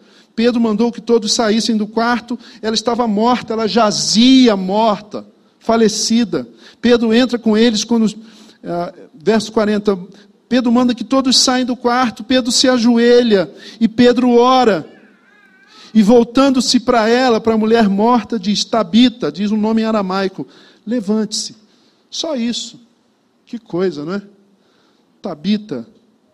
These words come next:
levante-se. E ela volta à vida, um milagre estupendo. Não vou dizer milagre extraordinário, porque todo milagre é algo extraordinário, né? Seria,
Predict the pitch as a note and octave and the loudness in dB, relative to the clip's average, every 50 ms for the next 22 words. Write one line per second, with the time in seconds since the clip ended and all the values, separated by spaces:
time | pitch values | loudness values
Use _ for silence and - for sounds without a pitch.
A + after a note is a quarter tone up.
0 | _ _ G#3 A#3+ A#3 E3 F3+ F3+ F3 F3 - - - - - _ _ _ _ _ | _ _ -8 -8 -6 -6 -6 -6 -6 -8 -10 -14 -16 -18 -20 _ _ _ _ _
1 | _ _ _ _ _ _ _ _ - E3 F3 G3 G3 G#3 F#3+ C#3+ E3 F#3 G3 F#3+ | _ _ _ _ _ _ _ _ -10 -6 -4 -4 -2 -4 -4 -6 -6 -8 -8 -10
2 | - G#3+ F#3+ D3 C#3+ F3+ F#3+ E3 G3 G3+ G3+ G3 F3 F3 F#3+ G#3 G3+ G3+ G3+ - | -10 -14 -14 -14 -14 -16 -14 -12 -10 -10 -10 -10 -8 -8 -8 -8 -8 -10 -12 -14
3 | - A3+ G3+ _ _ _ _ - G3 G3 G#3+ A#3 A#3 A3+ F#3+ F3+ D3+ B2 - _ | -14 -16 -18 _ _ _ _ -12 -10 -8 -8 -6 -8 -10 -12 -12 -16 -18 -20 _
4 | _ _ _ _ _ _ _ _ _ _ _ _ _ _ _ _ _ _ _ _ | _ _ _ _ _ _ _ _ _ _ _ _ _ _ _ _ _ _ _ _
5 | _ _ _ _ _ _ _ - F#3 F#3+ C4 A3+ F#3+ A#3+ A3 G3+ G3+ F#3 F#3 F#3+ | _ _ _ _ _ _ _ -16 -10 -10 -8 -6 -6 -4 -4 -4 -4 -2 -2 -2
6 | F#3+ F3+ E3+ - - G3 F#3 F#3 E3+ D#3+ E3+ E3 E3+ F3+ G3 G3 G3 - G3+ - | -4 -4 -6 -8 -8 -8 -8 -8 -8 -10 -10 -8 -6 -6 -6 -6 -8 -12 -14 -14
7 | A#3+ G#3 - A#3+ G#3 G3+ G3 F3 F3 F3+ F#3+ G3 G3 G#3 G3 F#3+ G3 F#3+ G3 - | -12 -10 -8 -8 -8 -8 -8 -8 -8 -8 -8 -8 -8 -8 -8 -8 -10 -12 -14 -16
8 | - G3+ G3 G3+ G#3 G#3 A3 F#3+ F3+ F3 D#3+ C#3 C3 C3+ B2 A#2+ - D#3 D3 E3 | -12 -10 -8 -8 -8 -8 -8 -10 -10 -10 -12 -12 -14 -16 -16 -16 -16 -14 -12 -10
9 | F3 F#3 F#3 E3 | -8 -8 -8 -10